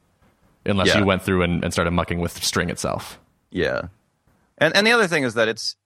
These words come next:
Speaker 2: I mean, it's, it's all about structural coupling, and it's all about structural coupling on the method-to-method level. Uh, it doesn't say anything. If you go and read the paper, it doesn't say anything about how many types your class can interact with.
Speaker 1: Hmm.
Speaker 2: It just says, "In a given method,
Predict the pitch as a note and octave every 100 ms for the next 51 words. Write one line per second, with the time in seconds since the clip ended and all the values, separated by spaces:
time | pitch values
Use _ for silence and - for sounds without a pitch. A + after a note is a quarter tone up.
0 | _ C3+ C#3 - C#3+ E3+ G3+ E3 - B2+
1 | A2+ G#2+ F#2+ F#2 F#2+ F#2 - - G#3 G3+
2 | D3 - B2+ - G2+ - F#2+ F#2+ F2+ E2
3 | F2 E2 F2 E2+ D#2 D2 B1 C2+ A#1+ A#1+
4 | - - - _ _ D#2 C#2 G#2 G#2 C3+
5 | A#2+ - G2 F2 F2+ F2 D#2+ D2 C2 C#2+
6 | F2 G#2+ G2 E2 D#2 C#2+ D2 - A#1+ D#2+
7 | E2 - D2+ - C#2+ C#2+ D2 A#1+ - C2+
8 | C2 C2 - - - _ - E2 E2 D2+
9 | D2 - - D#2+ D2+ - - _ _ _
10 | - C#2 - - C2+ C#2+ - - G2+ A2+
11 | G#2+ A2+ C#3 C3+ - - _ _ _ _
12 | G#2+ F#2+ F2 F2 - A#2+ - G#2+ G2 F#2+
13 | G2+ D3+ G3 A#2 B1+ - -